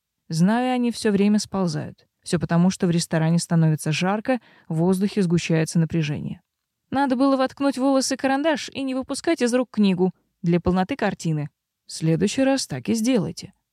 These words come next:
От его взгляда, точная плитка первосортного швейцарского шоколада,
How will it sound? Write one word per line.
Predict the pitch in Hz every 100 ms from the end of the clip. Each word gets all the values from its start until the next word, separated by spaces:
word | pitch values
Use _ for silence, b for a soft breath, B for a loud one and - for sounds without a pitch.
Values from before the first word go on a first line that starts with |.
| _
От | 214 208
его | 196 202
взгляда, | 208 170 170 226 294 254 165 147 - _ _ _ _ _
точная | 180 - 175 170
плитка | - 180 214 - 170
первосортного | 175 165 165 - 190 185 165
швейцарского | 160 - 160 - 190 - 156
шоколада, | 160 - - 170 233 254 254